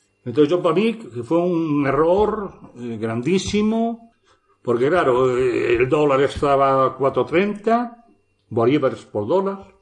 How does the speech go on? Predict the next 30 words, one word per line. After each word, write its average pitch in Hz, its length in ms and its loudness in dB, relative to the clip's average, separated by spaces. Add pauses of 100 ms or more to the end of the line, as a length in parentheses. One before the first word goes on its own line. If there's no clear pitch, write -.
(120)
y 123 120 0
cuando 120 340 0
yo 170 160 2
me 175 140 2
vine 214 480 0
estaba 185 420 0
a 170 80 2
ochenta 156 460 2
y 139 80 2
nueve. 139 540 0 (520)
Se 151 360 -2
devaluó 147 600 2
el 175 80 2
bolívar 185 400 2
de 165 80 0
una 175 180 2
manera 175 640 0
increíble. 123 1040 -2 (220)
Hubo 151 360 0
varios 160 1300 0
veces 156 500 0
desabastecimientos, 139 1600 0
pero 117 220 -2
no 127 320 0
lo 113 140 -2
que 110 80 -8
hay 98 100 -8
ahora, 113 420 0
o 101 40 -8
sea, 107 480 -6